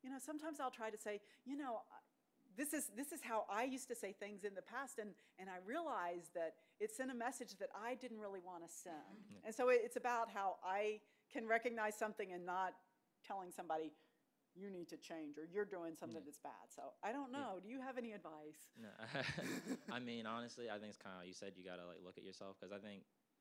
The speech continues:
Speaker 2: being black, as a black man especially, but, like, I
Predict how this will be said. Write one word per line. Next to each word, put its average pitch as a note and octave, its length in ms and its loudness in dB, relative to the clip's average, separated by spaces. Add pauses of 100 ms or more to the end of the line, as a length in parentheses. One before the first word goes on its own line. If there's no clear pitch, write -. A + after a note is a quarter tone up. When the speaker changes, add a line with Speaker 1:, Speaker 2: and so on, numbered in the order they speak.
(140)
Speaker 2:
being A#2 240 0
black, G#2 320 0 (680)
as F#2 420 -6
a - 20 -12
black F#2+ 240 -6
man F#2 120 -10
especially, F#2 600 -8 (480)
but, F#2+ 120 -4
like, F2 360 -6 (360)
I F2+ 280 0